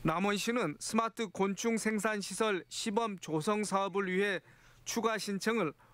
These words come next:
오는 십팔 일까지 접수하기로 했습니다. 시는 이백억 원의 예산을 확보한 가운데 대량 생산된 곤충이 바이오 소재와 펫푸드 등 다방면에 활용될 수 있을 것으로 보고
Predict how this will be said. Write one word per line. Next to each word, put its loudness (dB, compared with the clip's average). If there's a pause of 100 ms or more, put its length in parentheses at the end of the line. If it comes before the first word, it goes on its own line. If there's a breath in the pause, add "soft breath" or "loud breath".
(140 loud breath)
오는 2
십팔 -2
일까지 0
접수하기로 0
했습니다. 0 (720 soft breath)
시는 0
이백억 2
원의 2
예산을 2
확보한 0
가운데 0 (100)
대량 0
생산된 0
곤충이 0 (340 soft breath)
바이오 2
소재와 0 (220)
펫푸드 0
등 0 (260 soft breath)
다방면에 2
활용될 0
수 -4
있을 0
것으로 2
보고 0